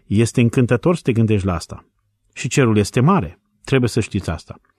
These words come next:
Este mare. Știți cât de mare este? Sunteți pregătiți pentru asta? La fel de mare ca Dumnezeu. Și veți întreba: „Cât de mare este Dumnezeu?” E infinit. Vedeți, oriunde se termină universul nostru,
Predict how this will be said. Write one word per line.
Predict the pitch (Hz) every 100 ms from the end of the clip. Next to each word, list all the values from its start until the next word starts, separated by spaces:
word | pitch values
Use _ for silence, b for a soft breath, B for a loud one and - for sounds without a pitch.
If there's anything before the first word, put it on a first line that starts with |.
| B B B B
Este | 113 113 - 139
mare. | 185 143 80 -
Știți | - - 127 -
cât | 117
de |
mare | 117 127 165
este? | 156 - - _ _ _
Sunteți | - 123 113 -
pregătiți | 113 98 117 -
pentru | 127 -
asta? | 143 - 76 - B B B B
La | 127
fel | 117 - 208
de | 202
mare | 123 110
ca | 107
Dumnezeu. | 107 107 107 98 76 - _ _ _ _ _ _ B B B
Și | - 156
veți | 151 156
întreba: | 143 143 151
„Cât | - 240
de | 208
mare | 117 98
este | 90 - 87
Dumnezeu?” | 87 82 76 65 - _ _ _ _
E | _ 90
infinit. | 92 95 131 226 - - _ _ _ _ _
Vedeți, | 160 208 208 -
oriunde | 202 302 240
se | 143 127
termină | - 156 143
universul | 113 110 104 123 - 98
nostru, | 90 - - 113